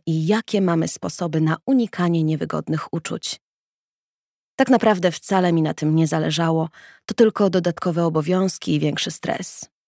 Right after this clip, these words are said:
Zdarza nam się w ten sposób pomyśleć, kiedy awans w pracy zgarnia kolega z zespołu. „To dlatego, że mnie tak szaleńczo kocha”, powtarzamy sobie, gdy partner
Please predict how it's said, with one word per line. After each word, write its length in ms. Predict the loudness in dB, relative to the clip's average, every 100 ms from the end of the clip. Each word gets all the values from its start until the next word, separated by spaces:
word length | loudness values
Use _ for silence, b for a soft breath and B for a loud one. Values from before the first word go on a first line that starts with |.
| -8
Zdarza 300 | -2 -2 0
nam 180 | -2
się 160 | -2 -6
w 60 | -2
ten 200 | 0 0
sposób 460 | -2 -4 -4 -8
pomyśleć, 680 | -4 -2 0 -2 -2 -4 -6 B B
kiedy 220 | B 0 2
awans 340 | 2 2 2 0
w 100 | -2
pracy 340 | -2 -2 -4
zgarnia 420 | -4 -2 -2 -2
kolega 420 | -2 0 0 0 -4
z 100 | -4
zespołu. 600 | -6 -6 -6 -6 -6 -10 _ _ _ _ _ _ _
„To 160 | -2 4
dlatego, 380 | 4 4 2 2
że 120 | 2
mnie 140 | 0
tak 160 | -2 -4
szaleńczo 480 | -4 -2 -4 -6 -6
kocha”, 520 | -4 -4 -4 -4 -8 _ B B B
powtarzamy 520 | -6 -2 0 0 0
sobie, 300 | -2 -2 -2
gdy 180 | -2 -4
partner 540 | -2 -2 0 -2 -2